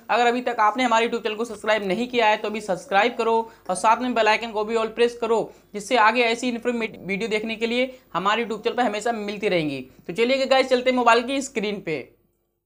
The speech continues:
हेलो दोस्तों, तो आज के मोबाइल की स्क्रीन पर सबसे पहले यहाँ पर आपको जाना होगा वाईटी स्टूडियो में, ठीक है। वाईटी स्टूडियो में गाइस जाने का दोस्तों एनालिटि-, एनालिटिक्स में आपको क्लिक करना है, ठीक है।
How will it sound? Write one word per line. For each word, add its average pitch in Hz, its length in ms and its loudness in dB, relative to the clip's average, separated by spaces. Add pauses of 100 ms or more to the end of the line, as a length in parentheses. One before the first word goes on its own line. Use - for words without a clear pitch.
(1120)
हेलो 196 160 0
दोस्तों, 240 280 -4
तो 262 120 0
आज 214 200 2
के 240 160 -6
मोबाइल 220 340 2
की 240 220 -2
स्क्रीन 208 360 -8
पर 190 80 0
सबसे 190 280 -6
पहले 214 240 -2
यहाँ 208 120 -2
पर 220 80 -4
आपको 220 140 -4
जाना 190 220 0
होगा 214 140 -2
वाईटी 185 420 0
स्टूडियो 165 440 -2
में, 151 120 -4
ठीक 254 220 -6
है। 190 240 -2 (240)
वाईटी 190 360 0
स्टूडियो 247 260 -2
में 247 160 -4
गाइस 226 200 4
जाने 190 280 -2
का 233 140 0
दोस्तों 233 340 -2
एनालिटि-, 202 460 2
एनालिटिक्स 208 540 -2
में 208 80 -6
आपको 208 220 -4
क्लिक 190 300 -2
करना 147 260 -2
है, 147 80 -2
ठीक 247 200 -4
है। 247 240 0